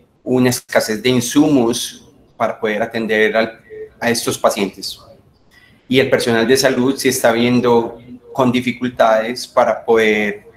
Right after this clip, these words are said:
tener los insumos mínimos para su trabajo en este sentido. Hay una pregunta puntual y es si es posible realizar, eh, mascarillas de protección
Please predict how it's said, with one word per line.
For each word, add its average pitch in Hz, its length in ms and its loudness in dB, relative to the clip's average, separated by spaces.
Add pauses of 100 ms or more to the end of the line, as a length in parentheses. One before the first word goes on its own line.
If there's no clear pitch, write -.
tener 120 500 0
los 120 240 -2
insumos 113 360 0
mínimos 127 760 0 (440)
para 107 180 0
su 104 120 -12
trabajo 101 680 -2 (100)
en 117 160 0
este 104 180 -6
sentido. 101 400 -10 (1500)
Hay 131 180 0
una 147 140 4
pregunta 120 560 0
puntual 107 600 2 (540)
y 120 200 0
es 110 280 -2
si 110 360 -2 (680)
es 120 160 0
posible 147 480 2
realizar, 113 880 2 (640)
eh, 123 460 -2
mascarillas 117 1000 -2 (400)
de 120 180 -4
protección 123 680 -4